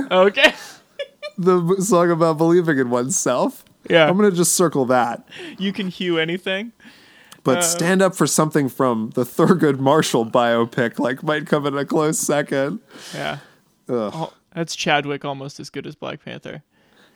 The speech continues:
Speaker 2: I didn't see that. Did you see that?
Speaker 1: No.
Speaker 2: Okay, now we're getting to some interesting categories. Best Picture.
Speaker 1: Oh, I've, yeah.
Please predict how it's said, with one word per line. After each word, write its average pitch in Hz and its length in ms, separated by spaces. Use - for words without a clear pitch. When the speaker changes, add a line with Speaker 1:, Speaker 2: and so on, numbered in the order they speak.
Speaker 2:
I 135 140
didn't 165 200
see 147 200
that. 113 220
Did 120 120
you 135 140
see 156 180
that? 165 320
Speaker 1:
No. 135 360
Speaker 2:
Okay, 117 360
now 120 180
we're 131 120
getting 120 240
to 110 100
some 110 180
interesting 107 400
categories. 107 680
Best 185 360
Picture. 202 640
Speaker 1:
Oh, 190 300
I've, 190 280
yeah. 175 300